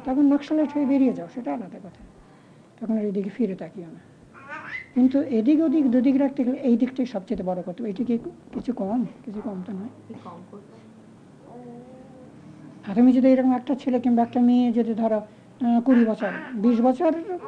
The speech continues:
Speaker 1: দশ বছরের পরেই তোমার কথা ওরা শুনবে না, তো যার চেষ্টা চরিত্র করে যদি বিশ বছর পর্যন্ত টেনে নিতে পারো, আর তারা যদি এরকম হয়, ঈশ্বরচন্দ্র বিদ্যাসাগর যদি বলতে পারে যে, "আমি যা কিছু পেয়েছি মায়ের কাছ থেকেই পেয়েছি", এরকম যদি মা হতে পারো,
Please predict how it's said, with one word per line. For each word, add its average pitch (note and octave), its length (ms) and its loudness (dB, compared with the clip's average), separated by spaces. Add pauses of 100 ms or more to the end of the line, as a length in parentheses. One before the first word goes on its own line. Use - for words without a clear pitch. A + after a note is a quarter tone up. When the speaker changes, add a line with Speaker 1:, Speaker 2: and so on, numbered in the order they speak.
(380)
Speaker 1:
দশ A#3+ 180 6
বছরের C4+ 360 2
পরেই C#4+ 260 4
তোমার D#4+ 220 2
কথা D4 200 0
ওরা D4 160 2
শুনবে B3+ 340 4
না, G3+ 140 -4 (460)
তো C4+ 140 2
যার C4+ 140 4
চেষ্টা C4+ 360 0
চরিত্র C4 340 0
করে A#3+ 420 2
যদি A#3 220 -2
বিশ A#3 260 2
বছর B3 320 0
পর্যন্ত A#3+ 340 0
টেনে B3 220 0
নিতে A3+ 280 2
পারো, C#4 220 0 (600)
আর A3+ 120 2
তারা B3+ 220 4
যদি B3+ 160 4
এরকম A#3 300 6
হয়, G3+ 300 0 (160)
ঈশ্বরচন্দ্র A#3+ 600 2
বিদ্যাসাগর A3 460 -2
যদি A3 340 2
বলতে G3+ 220 -2
পারে G#3 220 2
যে, F#3+ 120 -6
"আমি G#3 140 -4
যা G3+ 140 -2
কিছু A3 280 -4
পেয়েছি A3 380 0 (640)
মায়ের G#3+ 260 0
কাছ A3 200 -2
থেকেই A3+ 240 4
পেয়েছি", F#3 400 -4 (260)
এরকম G3+ 180 -6
যদি G#3+ 160 -2
মা A#3 200 2
হতে C4+ 220 2
পারো, A3 200 2